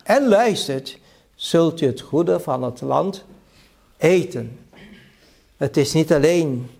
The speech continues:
dat het u beter hier zal gaan, maar ook bent u bezig uw plek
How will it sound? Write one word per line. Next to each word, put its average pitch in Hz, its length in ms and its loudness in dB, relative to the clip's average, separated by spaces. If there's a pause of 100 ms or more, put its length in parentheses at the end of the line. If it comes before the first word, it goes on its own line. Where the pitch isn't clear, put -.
(120)
dat 147 260 0
het 135 160 -2
u 170 220 2 (680)
beter 156 600 0 (180)
hier 156 300 2
zal 120 260 -2
gaan, 165 500 -4 (360)
maar 165 520 -2 (100)
ook 147 360 0 (240)
bent 143 260 -6
u 127 60 -8
bezig 147 600 -4 (440)
uw 123 140 -4 (120)
plek 202 220 0